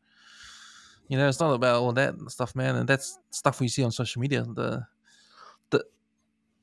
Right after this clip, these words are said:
the inequality that you see on social media that makes people wanna buy shit,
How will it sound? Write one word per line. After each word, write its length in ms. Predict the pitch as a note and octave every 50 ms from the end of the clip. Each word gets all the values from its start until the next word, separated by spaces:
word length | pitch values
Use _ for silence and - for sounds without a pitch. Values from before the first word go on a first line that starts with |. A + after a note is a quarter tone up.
| _ _ -
the 220 | C3+ C#3 C#3 D3
inequality 560 | D3 D3+ D3 - - D3 D#3 D#3 D#3+ E3 D#3+ - - - -
that 100 | - D3
you 80 | C#3+ C3+
see 140 | - - E3
on 140 | D3 D3 C#3+
social 300 | - E3 D#3 - D3 D3+
media 320 | D#3+ E3 E3 E3 D#3+ C#3+
that 120 | B2+ B2
makes 200 | A#2+ C3+ C#3 -
people 260 | - - D3 C3+ C3+ C3
wanna 180 | C3+ C3 B2
buy 180 | A#2 C3 C#3+ C#3
shit, 260 | - - D#3+ D3+ -